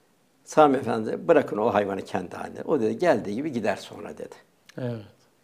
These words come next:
Speaker 1: Pederim diyor, "Baktık," diyor, bir müddet sonra o hayvan kayboldu, gitti dedi.
Speaker 2: Evet, evet.
Speaker 1: Yani demek ki ha-, Halik'in nazarıyla mahlukata bakılabilirse
Speaker 2: Evet.
Speaker 1: en vahşi hayvan bile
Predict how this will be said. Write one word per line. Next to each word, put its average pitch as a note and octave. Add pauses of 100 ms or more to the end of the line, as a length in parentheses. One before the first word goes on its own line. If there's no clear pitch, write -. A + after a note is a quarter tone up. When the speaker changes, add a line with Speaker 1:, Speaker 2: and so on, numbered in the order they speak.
(1600)
Speaker 1:
Pederim D3+
diyor, C#3+
"Baktık," D3
diyor, B2
bir F3+
müddet C#3
sonra -
o D#3
hayvan A#2+
kayboldu, A#2
gitti -
dedi. - (500)
Speaker 2:
Evet, B2 (160)
evet. C3 (340)
Speaker 1:
Yani B2
demek E3
ki A#2 (580)
ha-, -
Halik'in D#3
nazarıyla D#3
mahlukata C#3+
bakılabilirse D3+ (680)
Speaker 2:
Evet. B2
Speaker 1:
en F#3
vahşi D#3
hayvan D3+
bile D3+